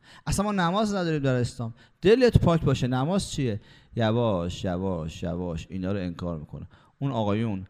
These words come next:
کارشون به یه جایی رسید که شروع کرده، همینا که الان من می‌گم، نهج و بلاغه و کیو و کیو، آقا این حرفا کدومه؟ اینا حرفای بیخودی است در مورد اهل بیت.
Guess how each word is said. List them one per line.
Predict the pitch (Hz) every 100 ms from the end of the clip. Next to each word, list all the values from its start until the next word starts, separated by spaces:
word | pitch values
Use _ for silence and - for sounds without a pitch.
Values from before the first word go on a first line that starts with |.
| _ _ _ -
کارشون | - 131 135 143
به | 117
یه | 135
جایی | 147 147
رسید | 147 - 156
که | 139
شروع | - 123
کرده، | 156 139
همینا | 143 143 139
که | 143 123
الان | 113
من | 110 107
می‌گم، | 107 117 143 127
نهج | 107 -
و |
بلاغه | 98 98 95 104
و | 127
کیو | 101 110 98
و |
کیو، | - 170 - - -
آقا | 180 190
این | 165 185
حرفا | 151 139 127 127 202 -
کدومه؟ | 185 160 139 110 107 _
اینا | 160 170 180
حرفای | 160 147 139 165 170
بیخودی | 165 135 127 - 175
است | 160
در | 143 135
مورد | 131 123
اهل | 113 107 104 98
بیت. | 92 80